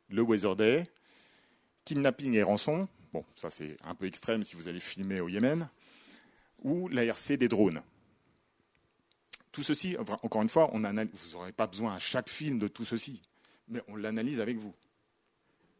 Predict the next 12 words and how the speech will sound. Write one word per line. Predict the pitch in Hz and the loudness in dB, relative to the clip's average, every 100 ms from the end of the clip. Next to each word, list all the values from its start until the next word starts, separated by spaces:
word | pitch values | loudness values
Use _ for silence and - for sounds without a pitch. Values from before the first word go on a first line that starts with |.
| _ _ _ _ _ _ _ _ _ - _ _ _ _ _ _ _ _ _ _ _ _ | _ _ _ _ _ _ _ _ _ -20 _ _ _ _ _ _ _ _ _ _ _ _
Les | 123 | -4
courtiers | 135 151 - | 0 -2 0
indépendants | 170 151 151 147 156 156 139 | 0 0 0 2 2 2 0
en, | 104 - _ _ _ | -2 -6 _ _ _
en | 123 | -2
France, | - 147 151 - 104 - - _ - - | 2 0 0 0 -4 -6 -18 _ -20 -4
on | 117 | 0
est | 120 | 2
peu | - 147 | 4 2
nombreux | 143 123 147 | 2 2 4
à | 143 117 | 4 4
réellement | 104 117 117 120 120 | 2 2 4 4 2